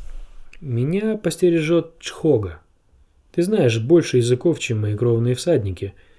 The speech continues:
Притом дотракийцы не доверяют морю и тем, кто плавает по нему.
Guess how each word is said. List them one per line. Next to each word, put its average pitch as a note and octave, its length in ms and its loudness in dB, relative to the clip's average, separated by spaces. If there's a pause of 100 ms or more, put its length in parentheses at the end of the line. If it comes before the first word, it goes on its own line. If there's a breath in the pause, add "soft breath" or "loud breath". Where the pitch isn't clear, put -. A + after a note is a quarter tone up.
(320 soft breath)
Притом E3+ 440 2
дотракийцы D#3+ 640 0
не C#3+ 120 -2
доверяют D3 680 2
морю D3 400 2
и G2+ 160 -2
тем, A#2 260 -2
кто A2 140 -6
плавает A#2+ 500 0
по - 100 -6
нему. B2+ 420 -6